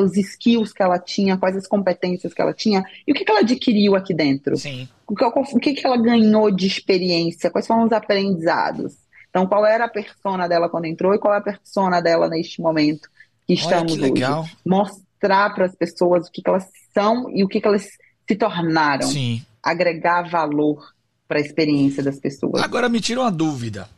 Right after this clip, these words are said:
Speaker 2: No seu background, não tinha modelos, né,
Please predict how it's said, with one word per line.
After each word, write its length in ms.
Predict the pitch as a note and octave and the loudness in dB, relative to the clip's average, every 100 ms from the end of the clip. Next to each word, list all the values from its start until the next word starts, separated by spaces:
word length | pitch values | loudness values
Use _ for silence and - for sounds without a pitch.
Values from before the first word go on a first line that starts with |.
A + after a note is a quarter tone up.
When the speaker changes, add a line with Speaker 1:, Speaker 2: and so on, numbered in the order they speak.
| _ _ _ _ _ _ A2+ | _ _ _ _ _ _ -14
Speaker 2:
No 180 | C#3+ D#3+ | -6 -4
seu 220 | - G#3 | -2 -2
background, 1000 | F#3 G3 G#3 D3 B2+ C#3 C3 C3+ D#3 D#3 - _ - | -2 -2 -6 -12 -6 -2 -2 -4 -6 -10 -14 _ -8
não 260 | D#3 F#3 F#3 | -2 -2 -2
tinha 460 | - - D3+ F3 | -4 -6 -2 -2
modelos, 880 | F#3+ E3+ B2+ C3+ C#3+ D3+ F#3 - - - _ - _ C3 | 0 -2 -2 -2 0 -2 -4 -6 -8 -12 _ -20 _ -14
né, 280 | B2+ C3 C#3 | -6 -4 -4